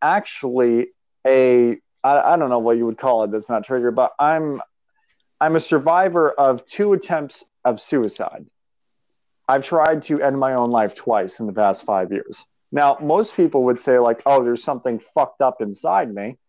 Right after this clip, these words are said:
No, that's not it. There's a specific, when you get into a dark hole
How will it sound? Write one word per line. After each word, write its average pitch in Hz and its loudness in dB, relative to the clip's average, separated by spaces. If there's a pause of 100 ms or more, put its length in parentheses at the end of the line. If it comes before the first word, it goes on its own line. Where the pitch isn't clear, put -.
(260)
No, 139 2 (420)
that's 156 0
not 147 4
it. - 0 (520)
There's 160 2 (340)
a 147 -4
specific, 170 -2
when 160 0
you 214 -2
get 214 0
into 170 -2
a 143 4
dark 143 2
hole 107 -2